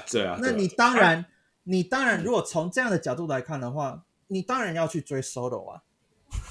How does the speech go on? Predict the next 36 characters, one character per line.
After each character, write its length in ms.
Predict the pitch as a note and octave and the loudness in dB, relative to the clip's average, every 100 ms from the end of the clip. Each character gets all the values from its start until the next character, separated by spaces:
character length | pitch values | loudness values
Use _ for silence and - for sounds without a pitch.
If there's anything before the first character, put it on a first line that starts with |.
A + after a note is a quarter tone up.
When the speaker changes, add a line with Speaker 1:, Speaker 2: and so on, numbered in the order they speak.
| - - - | -16 -20 -10
Speaker 1:
嗯， 260 | C#3+ A#2 G#2 - - | -4 -4 -6 -8 2
Speaker 2:
如 80 | |
果 80 | A#3 | 6
从 140 | B3+ B3 | 6 6
这 140 | B3 | 4
个 80 | G3+ | 6
角 140 | D3+ | 6
度 80 | E3 | 6
来 100 | D3+ | 4
看， 160 | D3 D3+ | -2 -2
Speaker 1:
就 80 | C3+ | 8
像 0 | |
是 0 | |
我， 0 | |
Speaker 2:
你 0 | |
当 100 | C#3+ | 10
然 20 | |
Speaker 1:
我 60 | |
觉 60 | F#3 | 10
得 80 | B3 | 8
应 60 | |
该 120 | B3 B3+ | 8 8
是 140 | A3+ | 8
这 80 | A#3+ | 6
样 140 | A3+ | 6
讲 200 | - G#2+ | 4 0
啊。 140 | F#2+ G2+ | 0 -2
我 60 | |
觉 100 | G#2+ | 0
得 220 | D3+ D#3+ D#3 - - | 4 4 2 -8 -2
假 360 | - A#2 G2 | 6 6 6
设 520 | G2 - F#3 C3 G#2+ A#2 | 6 6 8 8 8 4
明 240 | A#2 D#3 | 2 4
年 180 | D3+ C#3 | 2 2
开 220 | C3 C#3 | 2 2
始， 400 | C#3 A#2+ F#2 - | 2 0 -2 -6